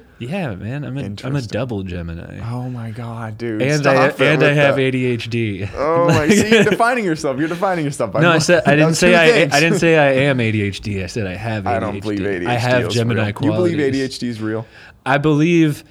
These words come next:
Speaker 1: yeah. I. Why do you not believe it's real?
Speaker 2: What is A D H D? Let's start with that.
Speaker 1: The best description of it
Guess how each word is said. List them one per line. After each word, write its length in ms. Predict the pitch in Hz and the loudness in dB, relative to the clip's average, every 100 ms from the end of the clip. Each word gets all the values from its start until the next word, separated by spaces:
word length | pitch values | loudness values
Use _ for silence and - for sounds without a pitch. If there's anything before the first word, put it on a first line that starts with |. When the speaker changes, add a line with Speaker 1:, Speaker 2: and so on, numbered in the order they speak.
| - | -6
Speaker 1:
yeah. 460 | 185 233 180 92 - - - _ | -2 0 0 -2 -8 -20 -20 _
I. 160 | 143 151 - _ _ _ _ _ _ _ - | -4 -4 -6 _ _ _ _ _ _ _ -10
Why 260 | 127 135 | -4 -2
do 100 | 143 143 | 0 -2
you 80 | |
not 200 | 127 131 | -2 -4
believe 240 | 110 90 92 | -6 -10 -10
it's 160 | - 92 | -12 -12
real? 280 | 95 107 92 - - - - | -10 -10 -12 -14 -20 -14 -6
Speaker 2:
What 140 | 117 | -4
is 100 | 104 | -4
A 100 | 98 | -6
D 120 | 85 | -6
H 200 | 73 - - | -10 -12 -16
D? 160 | - - _ - | -16 -18 _ -16
Let's 120 | 104 | -12
start 200 | - 90 | -8 -6
with 120 | 90 | -6
that. 200 | - - _ _ _ _ _ - | -10 -10 _ _ _ _ _ -4
Speaker 1:
The 160 | 139 | 0
best 260 | 131 143 - | 2 2 2
description 500 | 143 - 117 - 139 | -4 -2 -4 -4 -4
of 140 | 143 | -4
it 320 | 156 147 - | -2 -4 -6